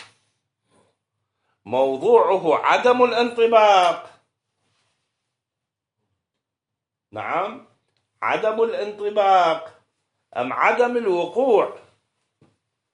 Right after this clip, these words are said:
لا شك ولا ريب بأنه شنو؟ الموضوع هو عدم الانطباق،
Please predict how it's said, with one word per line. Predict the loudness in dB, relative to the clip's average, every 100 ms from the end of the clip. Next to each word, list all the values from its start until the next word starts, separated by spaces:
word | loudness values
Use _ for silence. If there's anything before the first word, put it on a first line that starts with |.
| _ _ _ _ _ _ -6
لا | -2 -2
شك | -2 -2 2
ولا | 2 4 4 4
ريب | 2 2 -2 -4
بأنه | -4 -2 -2 0 0 0
شنو؟ | 2 2 2 0 -4 -14 -8
الموضوع | -8 -4 -4 -4 -4 0 2 0 -2
هو | -2
عدم | 0 2 2 2 2
الانطباق، | 2 -2 -6 -6 0 2 2 0 -10